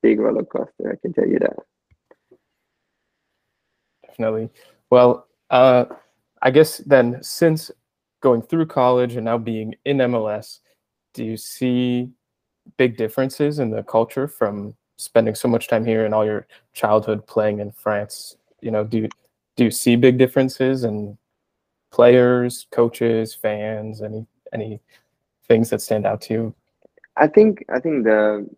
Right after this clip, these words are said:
Speaker 1: the biggest difference is, is, is the intensity. The intensity and how professional those, those, those guys are. You know, it's, it's an everyday, like, you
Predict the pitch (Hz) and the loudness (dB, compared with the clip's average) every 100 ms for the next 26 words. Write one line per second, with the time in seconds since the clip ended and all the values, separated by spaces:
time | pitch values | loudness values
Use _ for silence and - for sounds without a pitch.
0 | - - 113 117 120 117 117 - 117 110 | -12 -8 -4 -2 -4 -4 -8 -6 -10 -4
1 | 110 107 107 - - 113 107 107 113 - | -2 -2 -6 -16 -8 -6 -4 -4 -6 -8
2 | - - - - 117 - 113 110 117 113 | -12 -16 -18 -8 -6 0 0 2 0 0
3 | - - - _ _ _ _ - 117 110 | 0 -4 -6 _ _ _ _ 0 4 4
4 | - 131 127 131 127 110 110 104 104 - | 6 4 6 4 6 4 0 -2 -4 -2
5 | 110 117 110 104 95 101 104 101 104 104 | -2 -2 -2 -2 -2 -2 -2 -4 -6 -6
6 | _ - 101 110 107 104 - - - - | _ -16 -4 -4 0 -2 -2 -6 -8 -16
7 | - - 113 110 107 - - 117 101 117 | -12 -4 -2 0 -2 -6 -6 -2 2 2
8 | 107 107 120 110 107 107 113 | 2 4 6 4 0 -4 -4